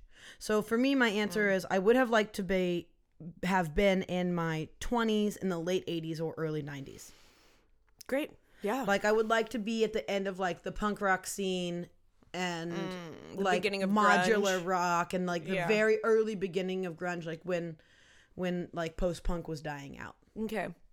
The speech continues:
Speaker 1: That's kind of my answer.
Speaker 2: I
Speaker 1: And,
Speaker 2: like
Speaker 1: like,
Speaker 2: that.
Speaker 1: probably to be in a major city.
Speaker 2: Yeah.
Speaker 1: Yeah.
Speaker 2: That seems great. I think it is also complicated.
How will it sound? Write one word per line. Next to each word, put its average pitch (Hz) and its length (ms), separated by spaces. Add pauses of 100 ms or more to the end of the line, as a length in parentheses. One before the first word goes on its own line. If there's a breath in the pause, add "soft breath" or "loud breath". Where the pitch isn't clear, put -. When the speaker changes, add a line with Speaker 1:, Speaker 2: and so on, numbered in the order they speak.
Speaker 1:
That's 185 400
kind 165 260
of 147 100
my 147 120
answer. - 420 (140)
Speaker 2:
I 220 60
Speaker 1:
And, 233 80
Speaker 2:
like 220 80
Speaker 1:
like, 214 100
Speaker 2:
that. 196 100
Speaker 1:
probably 175 240
to 165 120
be 160 120
in 156 80
a 147 40
major 143 280
city. - 380 (840)
Speaker 2:
Yeah. 233 220 (240)
Speaker 1:
Yeah. - 140 (100)
Speaker 2:
That 202 160
seems 220 180
great. - 280 (760 soft breath)
I - 80
think 262 180
it 254 80
is 226 140
also 214 580
complicated. 320 680